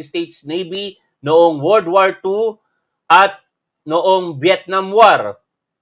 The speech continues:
At ito po ay tinransfer sa South Vietnam's Republic of Vietnam Navy.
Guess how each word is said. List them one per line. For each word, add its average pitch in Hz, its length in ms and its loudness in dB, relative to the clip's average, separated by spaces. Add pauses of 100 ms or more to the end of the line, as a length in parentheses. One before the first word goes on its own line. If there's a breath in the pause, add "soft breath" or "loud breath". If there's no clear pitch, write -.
(400)
At 190 300 0
ito 185 240 -8
po 247 260 4
ay 185 320 0
tinransfer 175 960 -4 (640)
sa 165 160 -4
South 233 400 0
Vietnam's 175 920 -6 (160)
Republic 190 640 -2
of 165 160 -4
Vietnam 160 500 -6
Navy. 151 460 -12